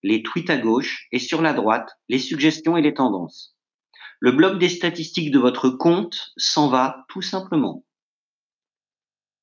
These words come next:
Votre page profil également évolue. La bannière prend un peu moins de place et votre profil se sépare également en deux colonnes.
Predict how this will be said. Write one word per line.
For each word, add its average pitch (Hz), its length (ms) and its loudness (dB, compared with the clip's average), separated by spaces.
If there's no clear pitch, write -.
Votre 113 220 -2
page 151 260 -2
profil 165 600 0
également 127 680 2
évolue. 127 380 2
La 104 100 0
bannière 139 380 4
prend - 200 -4
un 180 120 2
peu 175 120 0
moins 147 200 6
de 127 100 2
place 107 480 -4
et 139 100 0
votre 135 280 0
profil 151 340 -4
se 147 140 -2
sépare 147 320 0
également 143 420 2
en 123 80 -4
deux 127 160 2
colonnes. 101 480 0